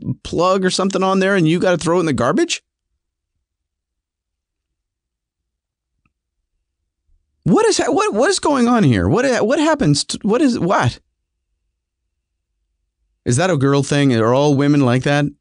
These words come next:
Can't have a pen in the kitchen that has the word slime printed on it?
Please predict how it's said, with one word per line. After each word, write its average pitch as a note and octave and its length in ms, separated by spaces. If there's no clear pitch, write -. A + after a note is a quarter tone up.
Can't C#3+ 200
have D3 100
a B2 60
pen C#3 380
in B2+ 80
the G#2 80
kitchen C#3 440
that A2 100
has B2 160
the A#2+ 60
word A#2 220
slime C#3 380
printed D3 300
on D3+ 220
it? - 100